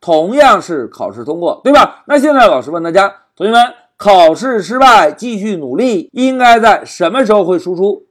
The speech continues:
哎，应该在两个成绩都小于或者等于六十分儿的时候才会输出，对吧？那现在老师啊，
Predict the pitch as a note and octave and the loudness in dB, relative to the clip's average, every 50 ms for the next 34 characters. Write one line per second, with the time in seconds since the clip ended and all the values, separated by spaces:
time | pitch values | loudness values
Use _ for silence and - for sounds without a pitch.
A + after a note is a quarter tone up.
0 | _ _ _ _ - D3 G3 A3 - - _ _ _ _ _ A#3 B3+ B3+ B3+ B3+ | _ _ _ _ -2 -2 -2 -2 -6 -10 _ _ _ _ _ -6 -4 -4 -4 0
1 | B3+ B3 A#3+ A#3+ A3 A#3 G#3 F#3 - - C4+ B3+ A#3+ A3+ G3+ F3+ D#3 C#3+ D3 F3+ | 2 2 2 4 4 2 2 2 0 -2 -2 2 4 6 6 4 4 2 0 -2
2 | - F#3 G#3 G#3+ A#3+ C4 B3+ A#3 F3+ - - _ _ _ _ - C#4+ C#4 D4 D4+ | 0 0 0 -2 -2 -2 -4 -4 -4 -6 -8 _ _ _ _ 4 4 6 6 4
3 | C#4+ C#4+ - - A3 A3+ A3 F#3 D#3+ D3 C3+ B2+ B2+ D#3+ G#3 B3 - - B3 B3+ | 2 -2 -6 -4 0 2 4 4 4 4 2 0 -2 -4 -6 -8 -8 -2 0 0
4 | A3+ G3 G#3+ G#3+ G#3+ - E3 C3+ A2+ G#2+ A2 C3 E3+ G3 F3+ D#3 C3+ C#3+ D#3+ D#3+ | 2 2 0 -2 -2 -4 -6 -6 -6 -10 -10 -4 -2 -2 -2 -2 -6 -6 -6 -6
5 | D3+ C#3 B2 D#3 F3 - - _ _ _ A#2+ A#2 C3 D3 D3 E3+ D3+ B2+ G2+ - | -6 -2 0 -2 -2 -2 -6 _ _ _ -4 -2 -2 -2 -2 -4 -8 -8 -10 -12
6 | - C#3+ C#3 D3 D#3+ D#3+ - _ B3 C#4 C4 G#3+ - - _ _ - C4+ C4+ C4 | -14 -14 -8 -6 -6 -6 -6 _ 0 2 2 2 0 -4 _ _ -4 -2 0 0
7 | D4 C#4 B3+ A3 F#3+ D#3 B2 D3+ E3 F#3 E3 A#2+ - _ | 2 2 4 4 4 2 -2 0 0 0 0 0 -4 _